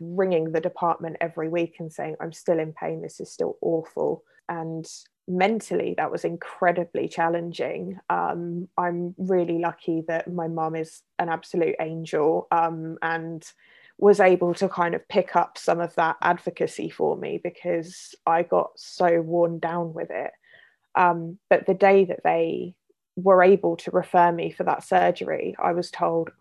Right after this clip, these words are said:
"Fine, we'll do it, but I don't think we're gonna find anything." And I often think of a parallel universe where I go, "Okay, well then I'm not gonna put myself through that. The N H S is under so much strain. I'm not gonna waste your time.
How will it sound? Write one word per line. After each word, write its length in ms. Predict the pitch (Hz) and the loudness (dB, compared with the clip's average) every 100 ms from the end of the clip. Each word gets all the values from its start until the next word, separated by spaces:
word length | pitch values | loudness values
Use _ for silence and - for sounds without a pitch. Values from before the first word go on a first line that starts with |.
| _ | _
"Fine, 460 | - 175 175 175 170 | 2 4 4 0 -4
we'll 240 | 185 170 165 | -6 -8 -2
do 200 | 175 160 | 2 2
it, 160 | 165 - | 0 -2
but 140 | - | -2
I 60 | 170 | 0
don't 280 | 165 165 | -2 -2
think 260 | - 160 - | -6 -10 -6
we're 60 | 170 | -4
gonna 200 | 170 156 | -4 -4
find 360 | 175 160 160 | -4 -4 -6
anything." 560 | - 165 156 - 170 180 _ | -8 -12 -10 -10 -10 -16 _
And 480 | 190 190 185 190 180 - - _ - | -2 0 0 -2 -6 -16 -20 _ 6
I 180 | 196 190 | 10 10
often 440 | 208 - 254 208 | 8 8 8 8
think 440 | - 220 247 254 | 6 6 6 4
of 160 | 247 220 | 4 6
a 80 | 180 | 4
parallel 640 | - 185 185 190 190 185 | 4 6 8 8 8 4
universe 720 | 185 196 208 208 311 - - | 4 2 2 4 6 6 4
where 520 | 185 185 180 175 175 - - _ _ | 2 4 6 4 2 -2 -18 _ _
I 180 | 190 185 | 8 8
go, 440 | 185 185 175 180 180 _ | 8 8 8 6 2 _
"Okay, 460 | 262 254 180 170 - 202 | 6 6 2 2 0 2
well 120 | 202 | 6
then 160 | 214 | 6
I'm 120 | 202 226 | 6 4
not 120 | - | 4
gonna 140 | 240 | 2
put 180 | 220 196 | 2 0
myself 380 | 180 175 175 - | 0 2 0 0
through 280 | - 165 165 | -2 0 0
that. 280 | 160 190 - | -2 -2 -4
The 160 | 185 196 | 0 4
N 100 | 220 | 4
H 240 | 202 - 185 | 0 -2 -4
S 180 | 180 | -4
is 120 | 180 170 | -8 -6
under 220 | 170 - | -8 -8
so 240 | - 190 | 0 2
much 240 | 185 - - | 2 -6 -14
strain. 520 | - 170 160 180 190 | -4 -2 -2 -4 -6
I'm 140 | 175 190 | -2 -2
not 160 | 196 | -2
gonna 160 | 196 185 | -2 0
waste 300 | 175 165 - | 0 0 -6
your 100 | 165 | -6
time. 540 | - 165 147 170 175 | -2 -4 -2 -6 -8